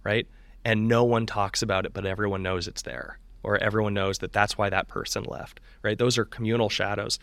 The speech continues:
That kind of work, there's, there's a few questions I usually offer into that space, but in general, that kind of work takes a lot of bravery to be able to say,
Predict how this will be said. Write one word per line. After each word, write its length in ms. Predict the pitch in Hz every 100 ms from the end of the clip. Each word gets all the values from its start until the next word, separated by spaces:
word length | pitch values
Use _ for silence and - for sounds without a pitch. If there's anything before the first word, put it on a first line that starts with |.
| - - - -
That 380 | 107 117 147 -
kind 320 | - 127 113
of 140 | 98 -
work, 400 | - - - - - -
there's, 420 | - 117 107 - -
there's 220 | 120 113
a 100 | 110
few 300 | - - 139
questions 440 | - 120 120 120 107
I 60 |
usually 300 | 101 98 98
offer 260 | 95 101 101
into 100 | 95
that 160 | -
space, 300 | - 127 117 -
but 160 | 95 - -
in 160 | 127
general, 460 | 113 127 139 110 - - - -
that 200 | 135 -
kind 240 | 156 135
of 140 | 113 110
work 220 | 101 -
takes 240 | 110 107
a 40 | 110
lot 160 | 104
of 120 | 101 -
bravery 640 | 95 95 92 - - - - - - -
to 80 | -
be 100 | 120
able 140 | 110
to 60 | 110
say, 380 | - 104 95